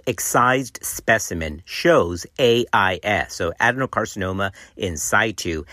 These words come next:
and the margins are positive or the E C C is positive, that's the time when re-excision is definitely preferred,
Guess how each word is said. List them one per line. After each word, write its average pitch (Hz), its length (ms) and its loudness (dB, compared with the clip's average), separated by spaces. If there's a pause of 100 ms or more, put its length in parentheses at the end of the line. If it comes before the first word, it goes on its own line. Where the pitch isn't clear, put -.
(160)
and 156 160 2
the 139 80 2
margins 143 560 2
are 92 140 0
positive 82 720 0 (120)
or 147 380 6
the 98 240 0
E 127 140 -2
C 104 240 -8
C 156 320 -2
is 196 120 -4
positive, 82 580 -2 (320)
that's 131 560 -2
the - 160 -10
time 98 520 0
when 113 200 2
re-excision 147 1040 0
is 117 260 -2
definitely 110 800 0
preferred, 92 800 0